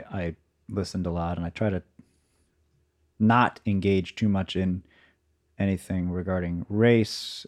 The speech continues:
unless I, <sighs> I know I'm underqualified given, yeah, I am though. In a particular way I am.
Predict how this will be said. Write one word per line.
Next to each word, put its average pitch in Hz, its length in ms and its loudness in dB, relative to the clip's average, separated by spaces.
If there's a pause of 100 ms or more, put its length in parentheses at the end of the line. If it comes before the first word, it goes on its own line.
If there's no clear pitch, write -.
unless 95 380 -2
I, 90 300 -4 (1300)
<sighs> - 400 -16
I 120 520 4 (1000)
know 147 220 8
I'm 151 120 8
underqualified 107 1120 4 (520)
given, 90 560 -2 (960)
yeah, 170 680 2
I 180 140 4
am 107 300 6
though. 85 300 -10 (580)
In 156 180 8
a 151 100 8
particular 156 720 6
way 131 280 8
I 117 160 8
am. 117 280 2